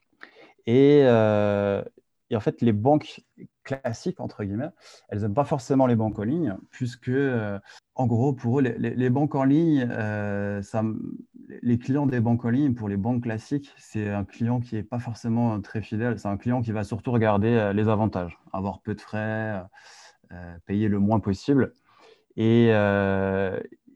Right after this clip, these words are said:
et ça, ça dénote finalement un peu un manque de fidélité. C'est-à-dire que si, euh, voilà, si ce type de client trouve mieux ailleurs, bam, il change de banque. Aujourd'hui, c'est, c'est super facile de changer de banque avec, euh, avec les néobanques. Euh, et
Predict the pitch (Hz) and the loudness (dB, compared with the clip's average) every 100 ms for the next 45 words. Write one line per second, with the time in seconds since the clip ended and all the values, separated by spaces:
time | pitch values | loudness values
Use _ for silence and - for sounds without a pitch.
0 | - - 104 117 113 - 110 110 123 131 | -8 -6 -2 0 0 2 0 2 4 4
1 | 135 127 120 117 123 120 110 117 131 110 | 2 0 2 4 6 6 4 4 2 4
2 | 123 117 117 101 110 110 113 123 107 98 | 4 4 2 0 0 2 2 0 -2 -4
3 | 95 107 - 98 - 120 120 107 101 98 | -8 -8 -8 -10 -6 -2 0 -2 -6 -8
4 | 98 104 98 - 113 120 120 123 123 120 | -8 -8 -8 -8 -6 -6 -4 -2 -2 -2
5 | 120 127 120 117 113 120 117 107 131 - | -4 -4 -6 -2 2 2 0 -2 -2 -4
6 | - 101 123 117 98 110 104 101 127 123 | -4 0 4 2 2 0 0 0 0 -2
7 | - 101 101 113 - 95 90 87 - - | -6 -6 -4 -6 -6 -10 -10 -12 -8 -8
8 | 98 104 92 117 98 95 95 98 101 107 | -8 -8 -6 -6 -6 -8 -8 -6 -6 -8
9 | 101 151 _ 95 92 95 92 95 95 98 | -10 -18 _ -14 -14 -14 -14 -10 -8 -4
10 | 98 98 123 131 - - - - - _ | -2 0 -2 -4 -16 -20 -20 -20 -20 _
11 | _ 104 98 95 - 117 117 | _ -6 -2 -2 -4 -4 -4